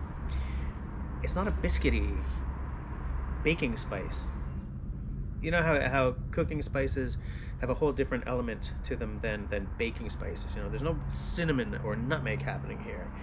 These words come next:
I-, it's higher on the tongue. Not as warm. Um, this is not a warm taste at all. It's, it's got a,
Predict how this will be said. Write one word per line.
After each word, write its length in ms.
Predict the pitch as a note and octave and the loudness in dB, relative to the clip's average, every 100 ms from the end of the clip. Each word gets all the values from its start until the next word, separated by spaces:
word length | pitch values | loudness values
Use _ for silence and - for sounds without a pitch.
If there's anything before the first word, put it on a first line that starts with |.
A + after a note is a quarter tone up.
| - - - - - - | -8 -6 -6 -4 -4 -4
I-, 180 | - | -2
it's 300 | G#2+ - - - - - - - - - - - - - - - - - - - - - - - - - - - - - - - | -2 -2 -6 -6 -6 -8 -8 -6 -6 -4 -4 -4 -4 -4 -6 -6 -6 -6 -6 -6 -4 -4 -2 -4 -4 -4 -4 -6 -6 -6 -4 -4
higher 260 | - D3+ D3 | 0 2 4
on 120 | B2 | 2
the 60 | A2+ | 2
tongue. 260 | - - - - - - G2 - - - - - - - C3 | 0 0 0 -2 -2 -2 -2 -2 -4 -4 -4 -6 -6 -4 0
Not 220 | C3 D#3 | 4 6
as 120 | C#3+ | 6
warm. 220 | A#2 F#2+ | 4 -2
Um, 1500 | - - - - - - - - - - - - - - - | -2 -2 -2 -2 -2 -2 -4 -4 -4 -2 -2 -2 -2 -4 -2
this 160 | C3+ - | -2 0
is 120 | B2+ | 0
not 220 | B2+ C3+ | 2 4
a 40 | C#3+ | 4
warm 340 | C3 B2 A2+ G#2+ | 4 4 2 -2
taste 380 | - G#2 C3 - | -2 -2 -2 -2
at 100 | A2+ | -2
all. 300 | G#2 A#2+ C3+ | 0 0 2
It's, 280 | A2+ G#2+ - | 0 -2 -2
it's 340 | A2+ G2+ - - | -4 -4 -6 -4
got 200 | G#2+ G#2+ | 0 0
a, 160 | G2 | 0